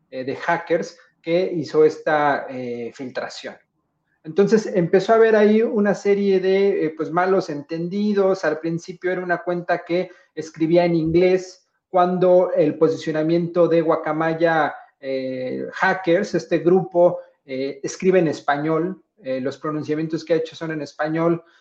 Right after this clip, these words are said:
Entonces empezaron a aparecer cosas muy raras. Ya después se supo por distintas fuentes que era una cuenta falsa,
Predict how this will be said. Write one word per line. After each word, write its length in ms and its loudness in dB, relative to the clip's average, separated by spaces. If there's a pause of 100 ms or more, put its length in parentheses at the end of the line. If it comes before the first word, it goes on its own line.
Entonces 320 -6
empezaron 400 2
a 80 4
aparecer 580 0
cosas 340 0
muy 200 0
raras. 520 0 (280)
Ya 80 0
después 380 0
se 100 -4
supo 520 -2
por 160 2
distintas 600 -4
fuentes 480 -6
que 100 -2
era 140 2
una 220 -2
cuenta 400 -4
falsa, 520 -4